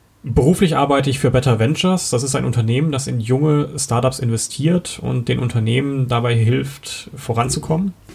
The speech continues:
Davor habe ich, äh, B W L und Wirtschaftspsychologie studiert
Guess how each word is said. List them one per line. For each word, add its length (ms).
Davor 400
habe 180
ich, 520
äh, 80
B 220
W 60
L 120
und 120
Wirtschaftspsychologie 880
studiert 680